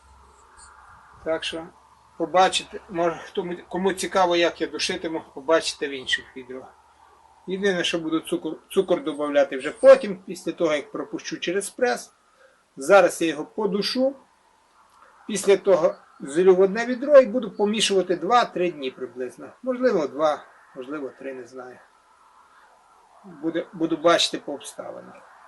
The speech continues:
І тоді пропущу через прес і десь на наступний день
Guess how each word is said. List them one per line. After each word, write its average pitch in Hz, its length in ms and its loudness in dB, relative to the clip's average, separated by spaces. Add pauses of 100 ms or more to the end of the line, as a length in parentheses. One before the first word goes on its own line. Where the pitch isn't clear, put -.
(400)
І 285 80 -6
тоді 240 260 -6
пропущу 196 520 -4
через 196 300 -4
прес - 520 0 (200)
і 254 40 -12
десь 220 240 -2
на 185 80 -4
наступний 214 500 -6
день 208 240 -2